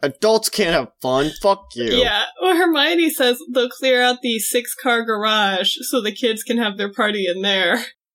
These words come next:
Speaker 1: That's fucking amazing. Wow.
Speaker 2: <laughs> And then, I know, so, like,
Speaker 1: God.
Speaker 2: really, really no big deal there, Veronica, it's
Speaker 1: Yeah.
Speaker 2: fine.
Speaker 1: Don't you have, like, seven guest houses, too,
Speaker 2: Yeah.
Speaker 1: and, like, a pool building and shit?
Speaker 2: So, um,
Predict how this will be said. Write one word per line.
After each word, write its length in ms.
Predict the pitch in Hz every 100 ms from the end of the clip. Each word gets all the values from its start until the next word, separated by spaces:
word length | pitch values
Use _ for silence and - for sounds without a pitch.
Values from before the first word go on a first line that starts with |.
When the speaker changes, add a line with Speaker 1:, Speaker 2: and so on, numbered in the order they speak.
| _ _ _ _
Speaker 1:
That's 400 | 101 123 - - _ _ - -
fucking 500 | - 101 - 98 92 -
amazing. 800 | 95 95 92 98 101 104 113 113 -
Wow. 360 | 95 101 208 196
Speaker 2:
<laughs> 20 |
And 280 | 302 302 269
then, 200 | 294 269 - _ _ -
I 120 | 254
know, 260 | 247 196
so, 180 | 220 240
like, 160 | 220 220
Speaker 1:
God. 420 | 196 220 202 190
Speaker 2:
really, 240 | 240 277 - _ _ _ _ _
really 160 | 277 254
no 120 | 247
big 180 | 233 214
deal 240 | 240 247
there, 280 | 220 202 202
Veronica, 560 | 202 220 208 202 196 196
it's 160 | 202
Speaker 1:
Yeah. 340 | 123 220 208 196
Speaker 2:
fine. 140 | 196 - - -
Speaker 1:
Don't 200 | 156 175
you 120 | 202
have, 180 | 185 185
like, 140 | 180
seven 520 | - - 127 135 131
guest 300 | 110 107 -
houses, 440 | 143 127 131 135 139
too, 60 |
Speaker 2:
Yeah. 360 | 320 214 131 117
Speaker 1:
and, 80 | 117
like, 140 | 214
a 60 | -
pool 400 | - - 107 120
building 420 | 117 120 120 123
and 160 | 123 127
shit? 380 | - 131 131 -
Speaker 2:
So, 420 | - 254 240 233
um, 680 | 226 220 214 208 208 226